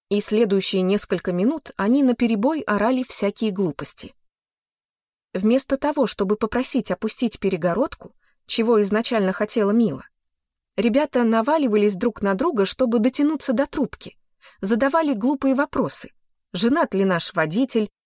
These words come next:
какой у него водительский стаж, какая длина лимузина, а Паша интересовался, можно ли заказать роллы или пиццу.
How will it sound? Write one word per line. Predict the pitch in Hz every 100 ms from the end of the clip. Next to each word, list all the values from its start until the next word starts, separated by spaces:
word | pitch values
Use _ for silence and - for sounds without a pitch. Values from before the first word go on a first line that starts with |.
| _
какой | 226 311 311
у | 214
него | 202 220
водительский | 196 185 208 - 160 - 151
стаж, | - 254 269 - - _ _
какая | - 226 240 190
длина | 175 214 202
лимузина, | 175 175 170 202 285 262 226 _ _ _
а | -
Паша | 196 277 330 247
интересовался, | 196 226 226 262 247 170 - - - _ _
можно | 220 320 294
ли | 240 233
заказать | 233 254 269 294 -
роллы | 330 330 240
или | 214 262 277
пиццу. | - 180 - -